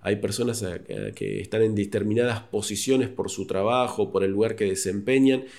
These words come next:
y cuando lo ven tal vez con, con, con poca edad, es como que se cuestiona también su, su conocimiento, su sabiduría, o si va a poder lograr, eh, realizar bien y desempeñarse bien en e-, en esa tarea.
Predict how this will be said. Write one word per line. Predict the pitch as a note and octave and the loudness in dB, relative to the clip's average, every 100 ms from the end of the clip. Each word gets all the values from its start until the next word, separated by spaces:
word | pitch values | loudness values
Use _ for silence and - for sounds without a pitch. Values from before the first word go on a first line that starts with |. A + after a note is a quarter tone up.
| - - | -20 -8
y | A2 | -4
cuando | G#2 A2+ A2+ | 0 2 4
lo | A2+ | 4
ven | B2+ C#3 C3+ A#2+ A#2 A2 G#2+ G2+ | 6 4 4 2 -2 -4 -4 -4
tal | G2+ G#2 | -4 -4
vez | A#2 | -2
con, | G#2+ G2+ G2+ G#2+ - - | -2 -2 -2 -6 -8 -10
con, | - - | -10 -10
con | - G2+ | -6 -2
poca | G2+ B2 A2 | 0 0 2
edad, | A#2 C3+ C3+ B2 | 2 2 2 -2
es | A#2 | -6
como | - A#2 | -10 -8
que | - | -6
se | A2+ | -6
cuestiona | G#2+ G#2 C#3 D3+ C3+ A2 | -4 -6 4 6 6 4
también | G#2 A2 B2 A#2+ A#2 - - - | 2 2 2 2 0 -6 -18 -14
su, | - G2+ F#2+ F2+ E2+ - G#2 | -6 -2 0 0 -2 -4 -6
su | G2+ - | -6 -2
conocimiento, | G2 F2+ E2+ E2+ B2 C3+ B2+ A2+ | 0 0 -2 0 4 4 4 0
su | G#2 G#2 | -6 -6
sabiduría, | G#2 G2 G2 G#2 B2+ A#2 G2+ | -4 -2 0 0 0 0 0
o | G2 F#2+ | -2 -4
si | - | -6
va | - G#2 | -4 -2
a | |
poder | G#2 G#2 G2+ | 0 2 4
lograr, | F#2+ G2+ G#2+ A2 - - - | 4 4 2 -2 -14 -20 -8
eh, | D2+ E2 D#2+ D#2+ D#2+ D#2 G1+ G1+ | -2 0 0 -4 -6 -8 -10 -8
realizar | - F#2 F2+ G2+ | -2 0 0 0
bien | A2 G#2+ F#2 | -2 -4 -6
y | - G2 | -6 -4
desempeñarse | F#2+ G2+ F#2+ G2+ A2 G#2+ | -2 -2 -2 0 0 0
bien | G2 A2 | 0 2
en | G#2 G#2+ | 2 2
e-, | G#2+ G2 | -2 -2
en | G2+ | -2
esa | G#2+ G2 | -4 -4
tarea. | G2 A2+ B2+ B2+ | -2 2 2 2